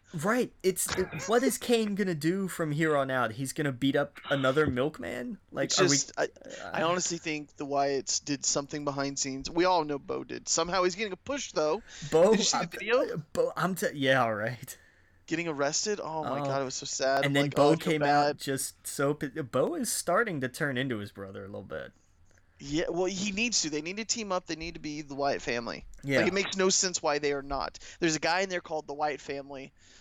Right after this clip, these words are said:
Speaker 2: or he has the Wyatt family, and his own brother's on the show, and he's not a part of it.
Speaker 1: Yeah.
Speaker 2: <laughs> It just makes no sense.
Speaker 1: But,
Speaker 2: All right.
Speaker 1: yeah, so that happened.
Speaker 2: Mm-hmm.
Speaker 1: Uh, and then we got the tag team title match.
Speaker 2: Mm-hmm.
Speaker 1: And my boy,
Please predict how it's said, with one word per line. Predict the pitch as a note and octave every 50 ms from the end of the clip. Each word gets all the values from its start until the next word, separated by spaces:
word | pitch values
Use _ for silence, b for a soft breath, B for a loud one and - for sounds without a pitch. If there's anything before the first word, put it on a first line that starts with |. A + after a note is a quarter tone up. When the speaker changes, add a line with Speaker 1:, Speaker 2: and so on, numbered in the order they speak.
| b b
Speaker 2:
or | - D3
he | D3+ D#3
has | D#3+ E3+ F3+ E3+
the | D#3 D3+
Wyatt | D#3 D3+ D3 -
family, | - C#3+ C#3+ C#3+ C#3+ C3+
and | B2 D#3+ D3+
his | D3+ D#3 D#3
own | F3 G3 G#3
brother's | F#3 D3+ E3 F3+ G3+ G3+ F3+ D#3
on | D#3+ F3+ -
the | -
show, | E3 - - A3 G3 F3+ E3 D3+ -
and | - D#3+ G3+
he's | E3+ E3 E3 E3+
not | F#3+ E3+ D#3+ D#3 D#3+ C3 - - _ -
a | -
part | - - - C#3 A#2 A2+ -
of | - - - - - -
it. | - - -
Speaker 1:
Yeah. | A2 G#2 F#2+ F2 D#2 C#2 - -
Speaker 2:
<laughs> | _ _ _ _ - - - - - - - - - -
It | - F3+
just | E3+ F3 F3+ G3
makes | D4+ D#4 D4+ - G3 F3 - - - -
no | E3 D#3
sense. | - - - - - - - _ - - - - - B D3+ B B B B B B B
Speaker 1:
But, | A2+ A#2 A#2 A#2+
Speaker 2:
All | C#3+
right. | C3+ C3 B2+ A2+ -
Speaker 1:
yeah, | - G#2+ G#2 G2+ G2 F#2 - _
so | - - - A#2+ A2
that | G2+ G#2+ B2 C3+ C#3+ D3 B2
happened. | A#2 A2 G#2+ G#2 - - G#2 A#2+ - _ _ _ _ _ _ C#3
Speaker 2:
Mm-hmm. | B2+ B2 C3+ C3+ C3 - -
Speaker 1:
Uh, | A2 A2 G#2+ G#2+ G#2+ A2 G#2+ - -
and | - B2+ B2
then | C3 C3+ C#3+
we | D3
got | C#3+ D3 C#3 C3 -
the | - C3 B2
tag | A#2+ - B2+ B2+ B2+ B2+ A#2
team | C#3 C#3 C3
title | B2 C3+ C3 B2+ A#2+ A#2
match. | A2+ A2+ A2+ A2+ A2+ A#2+ - - - - _ _ _ _ _ - D#3+
Speaker 2:
Mm-hmm. | C#3 C3+ C#3 C#3 C#3+ E3 b b b b b b b _ _ _ _ _ _
Speaker 1:
And | - B2+ A#2 A#2
my | B2 B2
boy, | B2 C3 D3 D3+ D3 C3+ A#2+ B2 B2+